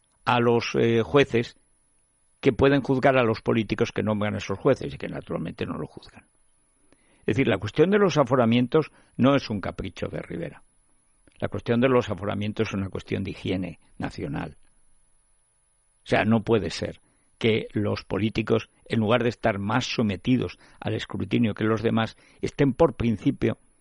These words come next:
fuera de las garras de la ley. Es decir, que Rajoy monte el espectáculo de luz y sonido de las Black,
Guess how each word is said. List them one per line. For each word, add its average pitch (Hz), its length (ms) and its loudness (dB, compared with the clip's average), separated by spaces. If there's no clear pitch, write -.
fuera 160 540 4
de 127 480 2
las 101 440 -2
garras 110 600 -2
de - 100 -8
la 143 160 -6
ley. - 180 -12
Es - 120 2
decir, 107 300 -2
que 123 100 2
Rajoy 156 380 4
monte 135 580 2
el 131 180 2
espectáculo 131 920 0
de 120 120 0
luz 135 220 -2
y 131 80 0
sonido 120 380 2
de 113 100 2
las 117 220 -2
Black, 123 320 -2